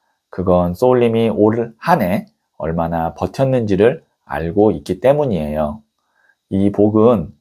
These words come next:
노력에 대한 보상, 그리고 새 출발의 축복으로 다가올 겁니다. 지금 이 순간에도 그 에너지는 이미 움직이고 있어요.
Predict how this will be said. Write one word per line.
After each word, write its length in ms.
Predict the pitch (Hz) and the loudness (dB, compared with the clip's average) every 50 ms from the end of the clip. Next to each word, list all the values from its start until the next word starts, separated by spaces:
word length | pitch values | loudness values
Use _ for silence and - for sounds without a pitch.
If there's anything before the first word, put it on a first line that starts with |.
| _ _ _ - | _ _ _ -8
노력에 480 | - 85 87 92 98 95 95 98 95 92 | -4 -2 0 2 2 2 2 0 0 0
대한 320 | 95 92 92 92 92 90 | 2 2 2 0 0 0
보상, 500 | - 104 104 104 110 98 87 78 73 73 _ _ _ _ _ _ _ _ _ | 0 0 0 2 2 -2 -2 -2 -6 -14 _ _ _ _ _ _ _ _ _
그리고 520 | - 85 85 87 82 90 87 87 87 87 | -8 -6 -6 -4 0 0 2 2 2 0
새 220 | 90 - 127 135 135 | 0 0 -2 -2 -2
출발의 680 | - - 139 135 131 127 117 110 104 104 107 107 104 104 | -2 0 0 2 2 2 2 4 4 4 2 2 0 -2
축복으로 880 | - - - - - - 170 135 - 78 87 117 123 92 - - _ _ _ _ _ _ | -6 -8 -8 -6 -2 0 0 0 0 2 2 2 2 2 0 -4 _ _ _ _ _ _
다가올 520 | - - 82 80 87 87 92 104 113 123 | -14 -12 -8 -4 0 2 4 4 2 2
겁니다. 600 | - - 87 80 78 76 78 78 78 78 78 - _ _ _ _ _ _ _ _ _ _ _ _ _ _ | 2 -2 -2 -2 -4 -4 -2 -2 -2 -2 -6 -12 _ _ _ _ _ _ _ _ _ _ _ _ _ _
지금 320 | - - 92 90 95 92 90 | -12 -8 -6 -4 -2 -2 0
이 80 | 87 | -2
순간에도 760 | 85 - - 120 120 123 117 110 101 80 80 87 120 190 - _ _ _ _ _ _ _ | -2 -2 -2 0 2 2 2 2 2 0 0 0 0 -2 -6 _ _ _ _ _ _ _
그 180 | - - 87 | -8 -6 -4
에너지는 680 | 85 87 95 92 85 78 85 107 135 127 90 - - _ _ _ _ _ _ _ _ - | -4 -2 -2 -2 -2 -2 -2 -2 -2 -2 -2 -6 -10 _ _ _ _ _ _ _ _ -6
이미 360 | - 117 131 131 135 135 139 - | -2 -2 0 0 0 0 -2 -2
움직이고 640 | - 143 131 147 151 165 175 139 127 120 117 143 131 | -2 -2 0 0 2 2 2 2 2 0 2 2 2
있어요. 560 | 92 - - 85 80 78 80 78 78 - | 0 0 -2 -2 0 0 0 -2 -4 -6